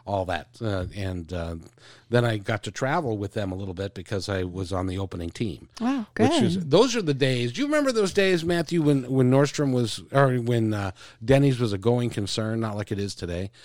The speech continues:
Speaker 1: and they had restaurants they were opening all over the country?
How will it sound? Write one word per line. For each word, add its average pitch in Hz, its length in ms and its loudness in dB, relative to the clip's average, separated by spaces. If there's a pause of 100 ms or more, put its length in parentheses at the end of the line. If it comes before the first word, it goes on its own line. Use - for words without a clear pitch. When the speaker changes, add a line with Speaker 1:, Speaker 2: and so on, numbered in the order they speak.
(200)
Speaker 1:
and 117 160 4
they 120 60 4
had 110 340 0
restaurants 131 560 0
they 123 80 0
were 107 180 -2
opening 104 240 -2
all 98 160 -4
over 92 120 -8
the - 80 -16
country? - 320 -12